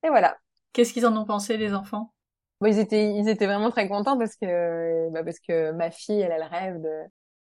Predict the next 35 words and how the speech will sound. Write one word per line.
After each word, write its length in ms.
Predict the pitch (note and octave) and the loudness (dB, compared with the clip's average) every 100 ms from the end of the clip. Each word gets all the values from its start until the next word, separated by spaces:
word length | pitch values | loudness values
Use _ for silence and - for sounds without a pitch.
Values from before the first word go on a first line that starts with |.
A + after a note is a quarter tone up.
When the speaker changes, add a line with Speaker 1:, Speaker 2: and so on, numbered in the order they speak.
| _ _ E3+ | _ _ -12
Speaker 1:
de 60 | |
sa 180 | E3 F3+ | -8 -4
robe 220 | E3+ F3 | -4 -2
de 160 | E3+ E3 | -2 -4
mariée. 600 | E3+ D#3+ F3+ G#3 G#3 G3+ | -6 -8 0 2 2 2
Elle, 300 | F#3+ E3+ E3+ | 0 -2 -4
elle 180 | F3+ F#3 | -2 2
regarde 440 | F#3+ G#3 G#3+ G#3+ | 4 6 4 4
en 240 | G3 F3+ F#3 | 2 2 0
boucle 580 | F3+ G3+ A#3+ - G3+ F#3 | -2 -4 -4 -2 -4 -2
des, 320 | F#3 F3 F3 | -4 -4 -4
les 140 | F3+ F#3 | -6 -4
photos 340 | A3+ G#3+ A3 | -2 0 0
de 40 | |
notre 140 | G3+ F3+ | -2 -4
mariage 500 | F3+ F#3 G#3 G#3 G3 | -4 -2 0 0 0
où 80 | F#3 | 0
elle 120 | E3+ | 0
était 220 | F3+ G3 - | 0 -4 -4
pas, 320 | G#3 G#3+ G#3+ | -2 0 0
et 200 | F3 E3+ _ _ _ _ _ _ - | -4 -6 _ _ _ _ _ _ -4
du 120 | G#3 | -2
coup, 120 | - | 4
elle 80 | A#3+ | 6
était 180 | G3+ G3 | 6 2
très 220 | G3 B3+ | 0 0
contente, 500 | A3+ A3 A3 A#3+ B3 | 2 0 0 -2 -2
euh, 460 | A#3 F3 E3+ F3 F3 | -2 -2 -2 -2 -2
d'être 260 | F3 F#3 G3 | -2 -2 2
là, 500 | F#3+ G3+ G#3+ G3 F3 | 4 4 4 2 -2
euh, 140 | F3 G3+ _ _ _ | -10 -18 _ _ _
d'assister. 880 | F3+ G3 G#3+ A3 G#3 - G#3+ A3 A3+ | 2 2 2 -4 -4 -2 0 2 2
Alors, 280 | F#3+ F3 E3+ | 2 2 2
euh, 260 | E3+ E3+ E3 | 2 0 -4
de, 280 | E3+ E3 | -4 -4